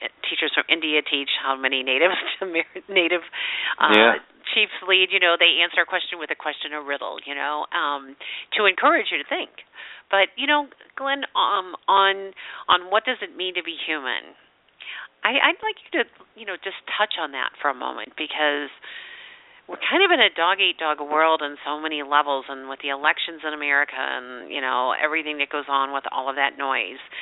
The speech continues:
Speaker 2: That's
Speaker 1: You
Speaker 2: my
Speaker 1: know,
Speaker 2: next
Speaker 1: although I
Speaker 2: book. My next book is on politics.
Speaker 1: <laughs> Oh. Oh, my goodness. Politico! But,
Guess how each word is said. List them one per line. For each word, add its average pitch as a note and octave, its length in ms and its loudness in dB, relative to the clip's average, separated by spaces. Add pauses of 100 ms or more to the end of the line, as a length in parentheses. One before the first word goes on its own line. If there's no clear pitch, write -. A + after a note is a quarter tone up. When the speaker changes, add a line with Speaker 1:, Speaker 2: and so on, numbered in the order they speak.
(140)
Speaker 2:
That's A#2+ 160 4
Speaker 1:
You C#3+ 80 6
Speaker 2:
my G#2+ 80 8
Speaker 1:
know, C3 160 6
Speaker 2:
next A#2+ 60 6 (100)
Speaker 1:
although C3+ 160 4
I G#2+ 80 8
Speaker 2:
book. A2 200 4 (920)
My G#2+ 80 2
next A#2 320 2
book G4+ 240 4
is - 80 -6
on F#2 240 -4
politics. G#2 640 -2 (560)
Speaker 1:
<laughs> - 80 -14 (480)
Oh. B3+ 480 4 (800)
Oh, A#3 880 -4 (160)
my A3 160 -2
goodness. G#3+ 400 0
Politico! B3+ 840 4
But, G#3 120 -8